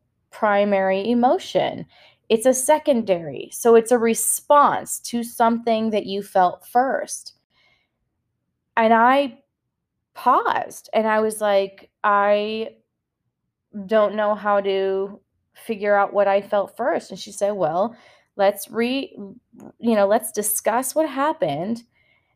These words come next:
And you tell me, yes, you're gonna say that you're angry, but what did you feel before you got angry?" And I, for the first time, realized that I felt rejected.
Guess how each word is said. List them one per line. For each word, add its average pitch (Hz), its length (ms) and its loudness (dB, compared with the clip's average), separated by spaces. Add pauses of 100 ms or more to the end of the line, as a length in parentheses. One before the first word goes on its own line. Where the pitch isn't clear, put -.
(160)
And 220 180 2
you 220 100 -2
tell 269 480 0
me, 202 600 -2 (960)
yes, 240 300 4
you're 254 100 -2
gonna 247 160 2
say 233 200 0
that 226 100 2
you're 208 200 0
angry, 254 420 0
but 185 180 2
what 214 200 4
did 247 180 -6
you 247 80 0
feel 233 260 0
before 233 1160 2 (500)
you 214 220 -8
got 226 260 2
angry?" 294 600 -4
And 214 100 -2
I, 220 440 0 (1600)
for 240 180 4
the 226 140 4
first 262 340 -2
time, 240 380 0
realized 202 580 -2
that 190 100 0
I 190 140 4
felt 208 380 -2
rejected. 196 920 -6